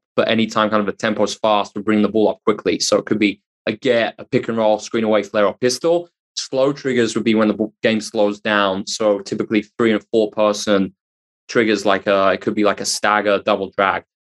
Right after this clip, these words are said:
But anyway, Battleship is you've got to score using particular trigger in different locations.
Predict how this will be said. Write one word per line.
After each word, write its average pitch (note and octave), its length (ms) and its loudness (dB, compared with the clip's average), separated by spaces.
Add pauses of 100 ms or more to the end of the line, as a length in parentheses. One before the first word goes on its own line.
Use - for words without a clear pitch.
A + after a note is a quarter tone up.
But G#2 120 0
anyway, G#2+ 180 2
Battleship C#3 540 0
is G#2 260 0 (260)
you've A2 200 0
got A#2+ 160 0
to A#2 100 2
score C#3+ 480 0
using A2+ 180 -4
particular A#2+ 420 0
trigger G#2 500 0
in A2 80 -4
different A#2 280 -2
locations. G#2 920 -2